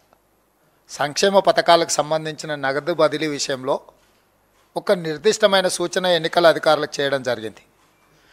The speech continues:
నోటిఫికేషన్కి వచ్చే కంటే ముందు, రెండు తారీఖు, మూడు తారీఖు లోపలనే నగదు బదిలీ కార్యక్రమాన్ని అంతా కూడా పూర్తి చేయమని స్పష్టంగా చెప్పడం జరిగింది. అదేవిధంగా అధికారులు రాజకీయ పార్టీ కార్యకర్తలాగా పనిచేస్తున్నారు,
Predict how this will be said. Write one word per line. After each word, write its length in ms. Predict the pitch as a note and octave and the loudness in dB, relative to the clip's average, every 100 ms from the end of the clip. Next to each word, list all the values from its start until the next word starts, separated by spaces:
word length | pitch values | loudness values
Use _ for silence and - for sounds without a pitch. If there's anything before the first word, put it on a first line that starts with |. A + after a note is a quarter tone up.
| _ _ _ C3 | _ _ _ 0
నోటిఫికేషన్కి 840 | D3+ G3 G#3 G#3 G#3 - F#3+ F3 | 4 4 4 0 -2 0 -2 -2
వచ్చే 240 | D#3+ F3 F3 | -2 0 2
కంటే 260 | E3 D3+ | 2 0
ముందు, 320 | C#3+ D3 D#3 | -4 -4 -2
రెండు 220 | C#3+ C#3+ E3 | -2 -2 0
తారీఖు, 340 | F3+ E3 D#3 | 4 4 2
మూడు 180 | D3+ D3 | -6 -2
తారీఖు 320 | D3 C#3 C3+ | -2 -2 -4
లోపలనే 460 | C3 B2 B2+ E3 G#3 _ _ _ _ _ _ _ _ _ _ _ _ _ C3 | -6 -6 -6 -8 -10 _ _ _ _ _ _ _ _ _ _ _ _ _ -2
నగదు 340 | C3+ E3+ G#3 | 4 4 4
బదిలీ 360 | G3 F3 F3+ F3+ | 4 2 0 -2
కార్యక్రమాన్ని 680 | D#3+ D#3 D#3 D#3+ D3+ D3 C3+ | 2 2 2 -4 -4 -4 -6
అంతా 180 | C3 C#3 | -8 -6
కూడా 180 | D3+ | -6
పూర్తి 460 | F#3+ - D#3+ F3+ F#3 E3 | -8 -6 -6 -6 -8 -2
చేయమని 280 | D#3 C#3+ D#3 | -2 -4 -10
స్పష్టంగా 580 | - C#3 - D3 D#3 D#3+ | -6 -6 -4 -6 0 0
చెప్పడం 400 | - - C#3 C3+ | -2 -6 -6 -8
జరిగింది. 540 | B2+ A#2 A#2 C3 A#2 _ _ _ _ _ _ _ _ - | -10 -12 -10 -10 -10 _ _ _ _ _ _ _ _ -8
అదేవిధంగా 560 | D3 G3+ G#3 F#3 F#3 | -2 2 2 2 4
అధికారులు 720 | D#3+ F3 F#3 G3 F#3+ F#3+ A3 - _ | 4 4 4 6 6 2 -4 -6 _
రాజకీయ 480 | C3 D3+ E3+ F#3+ G3 | 0 0 0 -2 0
పార్టీ 360 | F#3 E3+ E3 - | 2 0 -2 -4
కార్యకర్తలాగా 800 | D#3 D#3 D#3+ D#3+ - D3+ D3 | -2 -2 -2 -6 -4 -4 -4
పనిచేస్తున్నారు, 720 | C#3 C3+ C3+ C#3 - D3 C#3+ | -4 -6 -6 -10 -10 -12 -10